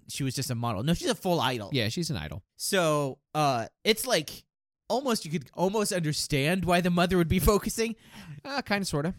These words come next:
Speaker 1: I mean, it's a, like, a kind of a jerk move,
Speaker 2: There,
Speaker 1: but
Speaker 2: there
Speaker 1: not
Speaker 2: is a limit to it. There's a, a limit. There's a line that she crossed,
Speaker 1: Yeah.
Speaker 2: uh, several times this episode that I don't feel there's any coming back from, but to each their own on that. Like, if you feel like,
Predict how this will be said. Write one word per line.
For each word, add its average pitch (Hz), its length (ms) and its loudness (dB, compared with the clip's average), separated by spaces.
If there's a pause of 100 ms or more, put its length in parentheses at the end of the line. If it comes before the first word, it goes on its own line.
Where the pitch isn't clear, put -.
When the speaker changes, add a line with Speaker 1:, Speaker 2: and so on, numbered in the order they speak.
(160)
Speaker 1:
I 190 80 6
mean, 226 200 4
it's 220 140 6
a, 214 140 4
like, 170 200 4
a 147 80 -4
kind 285 180 2
of 254 60 0
a 180 40 2
jerk 165 260 0
move, 196 260 4
Speaker 2:
There, 190 120 8
Speaker 1:
but 240 100 6
Speaker 2:
there 202 100 6
Speaker 1:
not 190 80 6
Speaker 2:
is 202 160 4
a 208 60 2
limit 143 420 0
to 139 200 2
it. 139 120 0
There's 127 200 0
a, 117 200 0 (160)
a 120 100 -2
limit. 143 420 -2
There's 175 200 2
a 202 40 -2
line 180 300 0
that 147 140 -6
she 143 160 -4
crossed, 90 560 -6 (160)
Speaker 1:
Yeah. 127 300 -6
Speaker 2:
uh, 104 260 -4
several 135 320 -2
times 113 320 -6
this 104 120 -4
episode 95 440 -6
that 98 160 -8
I 110 160 -2
don't 110 200 -8
feel 110 220 -8
there's 98 180 -10
any 95 120 -12
coming 87 300 -14
back 90 280 -10 (180)
from, 214 220 -4 (340)
but 107 200 -8
to 113 100 -10
each 98 360 -10
their 95 160 -4
own 90 200 -4
on 85 200 -6
that. 90 260 -6
Like, 90 180 -10
if 92 140 -12
you 101 120 -6
feel 101 220 -8
like, 92 260 -10